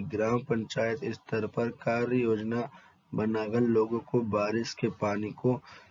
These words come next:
संचय करने के लिए प्रेरित करना है। नेक्स्ट क्वेश्चन, आईएसएसएफ शूटिंग विश्व कप दो हज़ार बाईस के चरण सात में कौन सा देश पदक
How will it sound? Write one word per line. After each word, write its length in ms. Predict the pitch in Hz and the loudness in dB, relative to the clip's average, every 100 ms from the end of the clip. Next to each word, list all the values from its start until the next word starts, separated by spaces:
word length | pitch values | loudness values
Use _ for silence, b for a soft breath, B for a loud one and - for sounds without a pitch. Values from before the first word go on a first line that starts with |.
| _ | _
संचय 440 | - 117 113 123 120 | 2 4 4 4 4
करने 360 | 113 110 107 | 2 0 -2
के 140 | 98 107 | -2 -2
लिए 240 | 110 117 120 | 2 2 2
प्रेरित 400 | 123 110 113 - | 2 2 2 -4
करना 360 | - 104 104 | -4 -4 -2
है। 240 | 107 107 95 87 - - _ _ _ _ _ _ _ _ _ _ - - _ | -2 -4 -6 -10 -14 -20 _ _ _ _ _ _ _ _ _ _ -20 -20 _
नेक्स्ट 320 | 113 120 123 - | 10 10 10 4
क्वेश्चन, 520 | 131 123 - 143 139 - | 4 6 8 8 6 4
आईएसएसएफ 1400 | 117 131 147 - 123 123 - - 117 117 - - 120 131 | 6 8 6 6 6 6 2 0 2 2 -2 2 4 4
शूटिंग 540 | - 113 110 139 131 | 2 0 2 4 4
विश्व 360 | 120 110 - 113 | 4 4 2 0
कप 220 | - 123 | 2 2
दो 200 | 120 110 | 4 2
हज़ार 280 | 110 107 110 | 0 -2 -2
बाईस 360 | 101 110 123 127 | 0 2 2 0
के 160 | - 113 | 0 -2
चरण 360 | - 113 117 113 | 2 2 2 0
सात 380 | - 110 120 123 | 0 2 2 2
में 160 | 117 107 | 0 0
कौन 380 | - 120 127 123 | 0 2 2 2
सा 200 | - 113 | 2 2
देश 300 | 107 113 110 - | 2 0 -2 -4
पदक 320 | 117 117 123 | 0 4 2